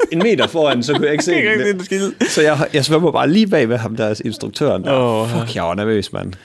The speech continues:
Speaker 2: Ej, jeg har faktisk en virkelig, øh, vild historie fra min, øh, mor og far, der var, hvad hedder det... Der, hvad hedder det, der var på Maldiverne.
Speaker 1: Ja, uh, der er også mange.
Speaker 2: Yes, og så, hvad hedder det, så tog de en, øhm,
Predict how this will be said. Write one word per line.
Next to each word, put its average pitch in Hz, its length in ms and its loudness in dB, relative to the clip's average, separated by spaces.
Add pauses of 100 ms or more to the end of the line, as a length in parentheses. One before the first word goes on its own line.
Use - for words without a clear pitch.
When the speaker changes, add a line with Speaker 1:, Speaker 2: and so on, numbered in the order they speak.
(120)
Speaker 2:
Ej, 135 200 2
jeg 107 100 0
har 113 100 -2
faktisk 110 220 -4
en 107 160 -4
virkelig, 104 420 -2
øh, 110 180 -6
vild 123 140 0
historie 110 360 0
fra 101 100 -4
min, 98 200 -2
øh, 98 140 -2
mor 117 300 0
og 117 80 0
far, 123 340 0
der 104 140 -2
var, 101 260 0
hvad 101 160 -2
hedder 101 260 -2
det... 104 560 -4 (960)
Der, 113 100 -2
hvad 107 100 -4
hedder 107 160 0
det, 107 180 -2
der 113 60 0
var 101 320 0 (120)
på 117 60 -4
Maldiverne. 117 520 0 (240)
Speaker 1:
Ja, 180 180 0 (140)
uh, 190 260 -2
der 127 60 -4
er 110 40 0
også 101 140 -4
mange. 95 300 -6
Speaker 2:
Yes, 160 280 0
og 127 160 -2
så, 156 80 2
hvad 165 100 4
hedder 123 200 2
det, 117 120 2
så 151 120 2
tog 151 340 2
de 104 200 -6
en, 104 200 -4
øhm, 101 440 -4